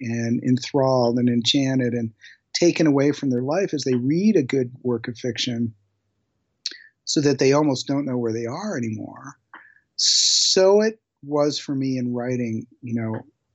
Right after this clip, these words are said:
all the fiction books and writing The Painter when I was with Jim Stegner, the painter.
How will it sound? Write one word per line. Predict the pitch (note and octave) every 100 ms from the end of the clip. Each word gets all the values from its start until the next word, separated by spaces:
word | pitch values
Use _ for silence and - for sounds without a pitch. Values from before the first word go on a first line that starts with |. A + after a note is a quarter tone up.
| _ C3+
all | D3 E3+ E3+
the | B2
fiction | - A#2 B2+
books | A2+ A2 -
and | C3
writing | C3 C#3 D3+
The | D3
Painter | - D3+ D#3+ D3+ A#2+
when | A2+
I | A2
was | A#2 -
with | B2+ A#2 A2+
Jim | C3 B2
Stegner, | - C3 C3 C#3 B2
the | B2
painter. | C3 C#3 C#3+ A#2